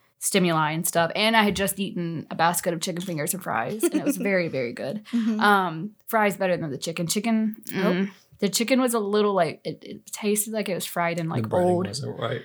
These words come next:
Speaker 1: Well, like,
Speaker 2: Mm.
Speaker 1: no, I think it was old oil.
Speaker 2: Mm-hmm.
Speaker 1: So, like,
Speaker 3: I think it was the breading.
Speaker 1: No, no, no, no, no. I'm a fried chicken expert. Bad oil. The fries were good. The fries are fried in a different oil than the chicken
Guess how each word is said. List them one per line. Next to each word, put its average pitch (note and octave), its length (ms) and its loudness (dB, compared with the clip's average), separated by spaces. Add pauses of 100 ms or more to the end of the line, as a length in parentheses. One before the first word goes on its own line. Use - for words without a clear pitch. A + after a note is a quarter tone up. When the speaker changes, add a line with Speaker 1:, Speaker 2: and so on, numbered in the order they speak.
(120)
Speaker 1:
Well, G#3+ 120 0
like, A3 160 2
Speaker 2:
Mm. G#3+ 100 -2
Speaker 1:
no, A#3+ 280 4
I A3 120 2
think B3+ 180 0
it D4 60 2
was B3 120 0
old F#3+ 260 2
oil. F3+ 560 -4 (140)
Speaker 2:
Mm-hmm. G#3+ 240 2
Speaker 1:
So, G3+ 220 2
like, F3+ 460 -2
Speaker 3:
I B2 60 -6
think G#2 140 -6
it G2+ 40 -6
was - 140 -8
the G2+ 60 -14
breading. A2+ 400 -8 (100)
Speaker 1:
No, G3 240 2
no, F#3 80 2
no, F3 180 0
no, D#3+ 60 -2
no. A#2 300 -4
I'm G3 140 0
a F3+ 40 -2
fried G#3+ 300 -4
chicken - 260 -8
expert. - 540 -4 (420)
Bad F#3+ 240 4
oil. E3+ 460 0 (560)
The G3 80 -8
fries C4 380 2
were G#3+ 80 0
good. F#3 200 2
The F3+ 60 -2
fries A#3 320 4
are A3+ 100 2
fried G3 280 0
in F3 80 -6
a E3 60 -4
different E3 340 -8
oil D3 260 -4
than - 160 -6
the - 60 -8
chicken - 480 -8